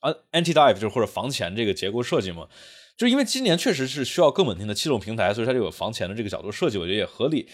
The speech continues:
只不过我觉得它那个那么大的角度，让我就觉得，我猜它有没有可能是类似于叫堆叠，堆叠这个下洗，就相当于前，前面这个叉臂把气流往下引一点，然后后面叉臂接着往下引。但是 Kyle 说这个可能影响可能没有那么大，那就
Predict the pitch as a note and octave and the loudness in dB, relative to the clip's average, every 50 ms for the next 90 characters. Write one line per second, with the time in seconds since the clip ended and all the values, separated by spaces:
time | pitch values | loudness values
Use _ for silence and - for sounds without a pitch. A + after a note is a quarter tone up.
0 | - - - _ - C3+ G3 G#3 D3 D3+ - - A#3+ B3 A3+ G3 G#3 G#3+ A#3 C4 | -20 -20 -20 _ -4 2 4 4 4 4 0 -2 -4 -4 -4 -4 -4 -4 -2 -2
1 | C#4 D4+ D#4 D4 F#3+ A#2 C3 C#3 B2+ A2+ A2+ - F#2+ D2+ F2+ A2 G#2+ E2+ - - | 0 2 2 2 2 2 2 2 2 2 2 0 0 0 0 -2 -4 -4 -6 -10
2 | - - - - A#2+ A2+ G2+ G#2+ G#2+ G2+ - G2 F#2+ A2 G#2+ - - - A2 G#2 | -18 -10 0 2 2 2 2 0 -4 -4 -4 -2 -2 -2 -2 -4 -8 -10 -10 -10
3 | - - B2+ A#2 B2+ B2+ A#2+ G#2+ G2 G2 G#2 - - E2+ D2 F2+ F#2 - - G2+ | -2 0 0 2 2 2 0 0 -2 -4 -6 -8 -10 -14 -14 -12 -10 -6 -4 -4
4 | F2+ E2 F2 G2+ G2 F#2+ - G2 F2+ F2 F2 F2+ G2 G#2 - - - _ _ _ | -4 -4 -4 -4 -4 -4 -6 -6 -6 -4 -4 -4 -4 -6 -8 -14 -20 _ _ _
5 | - G2+ - - C3+ C3+ C3 A#2 G2 F2 E2+ F2 F2+ F#2+ - - C3 B2+ A2+ G#2 | 0 0 2 4 4 4 4 4 2 -2 -2 -2 -4 -6 -4 0 0 0 2 2
6 | F#2 F#2 G#2 G#2 G#2 - - B2+ G2 - - - - G2 G2 G2 G#2+ G#2 G#2+ A2 | 0 0 0 -2 0 0 2 0 0 0 -6 -12 -10 -10 -6 -4 -4 -4 -4 -4
7 | G#2+ - - - F2 F2+ G2 A#2 B2+ - - - - - - E2 F2+ A#2 C#3 C#3+ | -4 -4 -4 -4 -4 -6 -6 -8 -10 -10 -8 -4 -4 -2 -2 -2 0 2 2 4
8 | B2+ A#2 A2 G2+ G2 G2 F#2+ F#2 - - - _ _ - - B2 B2+ C3 A2 F#2+ | 4 4 4 2 0 0 -2 -6 -8 -12 -16 _ _ 0 0 2 2 2 0 0
9 | - - - - _ - F#2 F2 - - - B2 A#2 G#2+ F#2+ G2 A#2+ A#2 G2+ E2 | -4 -10 -20 -12 _ -2 -2 0 0 0 2 4 4 4 4 2 0 0 0 -4
10 | E2+ F#2+ G#2+ G#2+ D#2+ C#2 D2 D#2 - - A2 F#2+ F2+ - - G2 F#2+ F#2+ - - | -6 -4 -4 -4 -4 -4 -6 -8 -8 -8 -8 -6 -6 -6 -6 -6 -6 -6 -8 -10
11 | - - _ _ - A#2+ A#2 A2+ G2 E2+ G2 A2 G2+ F#2+ - - - _ _ - | -14 -20 _ _ 2 4 4 4 2 0 0 -2 -2 -2 -4 -8 -16 _ _ -20
12 | - _ _ A3+ A3 F3 - G3 G#3 A3 F3+ - D#3 D#3+ D#3+ D#3+ E3 D3+ B2+ A2 | -20 _ _ 0 0 2 4 6 6 6 6 6 4 2 2 2 -2 -2 0 0
13 | G2+ F#2+ F2+ - - F#2+ F2 F2+ F#2+ G2+ G#2+ A2 A2+ A#2+ C3 B2 A2 F#2 G#2 B2+ | 0 0 -4 -6 -8 -10 -8 -6 -6 -6 -6 -6 -6 -8 -8 -8 -10 -8 -8 -6
14 | B2 A2+ D2 E2+ - - F#2 F2+ F#2+ A#2 B2+ B2+ C#3+ C#3+ D#3 F#3 G3 - G2+ A2+ | -4 -4 -6 -8 -12 -14 -12 -8 -4 -4 -4 -4 -4 -4 0 0 0 0 -2 -6
15 | G#2 E2+ F2 E2+ E2+ | -6 -6 -8 -10 -12